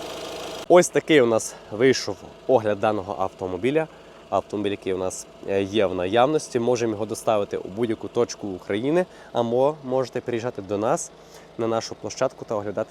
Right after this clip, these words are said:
цей автомобіль. Також не забувайте про наші Telegram та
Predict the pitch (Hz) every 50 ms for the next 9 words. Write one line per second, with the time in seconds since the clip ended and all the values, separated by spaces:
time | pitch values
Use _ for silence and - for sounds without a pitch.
0 | - - - 113 110 - - - - - - - - - - - 107 107 - -
1 | 120 117 113 113 107 104 107 95 87 80 - - - - - - - - 123 -
2 | - - - 123 110 113 110 110 120 117 110 - - - - - 107 104 101 -
3 | - - 110 104 101 98 120 135 143 131 - - 117 113 110